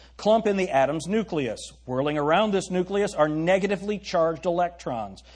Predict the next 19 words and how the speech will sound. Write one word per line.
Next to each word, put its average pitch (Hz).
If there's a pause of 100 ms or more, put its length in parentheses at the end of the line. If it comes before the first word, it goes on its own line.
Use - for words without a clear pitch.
(120)
How 156
many 151
of 127
you 135
are 120
having 117
nightmares 120
of 104
science 107
class 95
right 92
now? - (160)
All 120
right, 104 (480)
let's, 107
let's 113
go 131 (1600)
on. 156
Um, 135